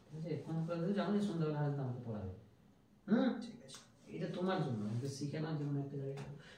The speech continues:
Speaker 1: প্রতিযোগিতা তোমার, আহ, competitor এটা নয় যে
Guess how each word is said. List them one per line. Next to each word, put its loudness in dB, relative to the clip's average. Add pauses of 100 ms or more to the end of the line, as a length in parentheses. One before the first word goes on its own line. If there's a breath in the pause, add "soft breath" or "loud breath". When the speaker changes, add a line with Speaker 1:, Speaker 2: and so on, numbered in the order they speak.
(120 loud breath)
Speaker 1:
প্রতিযোগিতা 10
তোমার, 12
আহ, 6
competitor 12
এটা 12
নয় 12
যে 10